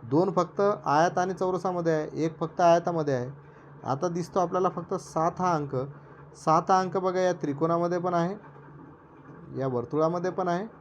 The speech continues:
आणि या चौरसामध्ये पण आहे. म्हणजे आपल्याला उत्तर भेटलं सात. ठीक आहे, म्हणजे पाचव्याचं उत्तर काय भेटलं? सात.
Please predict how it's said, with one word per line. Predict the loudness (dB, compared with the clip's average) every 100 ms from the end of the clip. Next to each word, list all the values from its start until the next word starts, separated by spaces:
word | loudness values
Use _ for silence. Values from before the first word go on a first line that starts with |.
| -20 -20 -20 -14
आणि | -6 -2
या | -2 -4
चौरसामध्ये | -4 0 0 -2 -2 -2 -2
पण | -2 -2
आहे. | -2 -6 -14 -20 -20 -14
म्हणजे | -8 -2 0 0 -4 -20 -12
आपल्याला | -8 -4 -2
उत्तर | -2 -2 -2
भेटलं | -2 -2 -2
सात. | -4 -12 -8 -8 -8 -16 -20 -20 -8
ठीक | -2 -2
आहे, | -2 -8 -12
म्हणजे | -4 -2
पाचव्याचं | 0 0 0 0 -2
उत्तर | -2 -2
काय | 0
भेटलं? | 0 -2
सात. | -4 -4